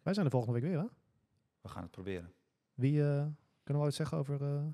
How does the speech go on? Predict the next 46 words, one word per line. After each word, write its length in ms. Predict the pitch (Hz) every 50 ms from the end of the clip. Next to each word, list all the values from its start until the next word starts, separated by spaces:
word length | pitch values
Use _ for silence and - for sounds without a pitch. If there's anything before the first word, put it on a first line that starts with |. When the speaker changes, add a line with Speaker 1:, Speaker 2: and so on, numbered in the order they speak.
| - _ -
Speaker 2:
Ik 40 | -
ga 80 | - 143
mijn 120 | 127 110
best 180 | 131 139 117 107
doen. 140 | 104 104
Nee, 200 | 127 175 131 -
ik 60 | - 98
weet 140 | 92 98
nog 120 | 127 135 139
niet. 140 | 151 143 - _ _ _
Nee. 220 | - 151 131 - - - _ _
Speaker 1:
Nee. 160 | - 139 123 127 - - - - - _ _ _
Speaker 2:
Beetje 160 | 139 135 -
vakantieperiode, 760 | - - 180 196 185 143 - - 131 113 120 123 113 98 101 95
dus 160 | 104 110 110
mensen 280 | 113 151 139 139 -
zijn 120 | - 131 131
ook 60 | 127
een 60 | 120 120
beetje 160 | 113 113 117
moeilijk 240 | 117 117 113 - -
te 60 | 110
bereiken. 440 | 104 104 120 120 - - - - -
Speaker 1:
Ja. 240 | - 147 151 131 - - - _ - - - _ _ _ _ _ _ _ - - - - _ _
Maar 120 | - 151 156
we 80 | 165
zijn 180 | 139 175 190 190
er 80 | 185 139
zeker 280 | 165 180 180 - 160
weer, 120 | 147 165 185
want 100 | 180 170
we 60 | 143
hebben 180 | 147 147 147 147
nog 80 | 139
genoeg 180 | - 165 165 -
dingen 180 | - 160 147 139
om 60 | 135
over 120 | 123 -
te 60 | -
praten. 340 | - 135 139 143 151 160 165 - _
En, 240 | - 143 123 120 120
eh, 220 | 117 117 117 120 127 - _ _ _ _ _ _ _ _ _ _ _ _ _ _ _ _ _ _ _ _ _ _ _ _ _ _
we 80 | 139
houden 220 | 143 170 175 160 156
jullie, 360 | 147 135 135 131 127 123 117
eh, 180 | 113 110 110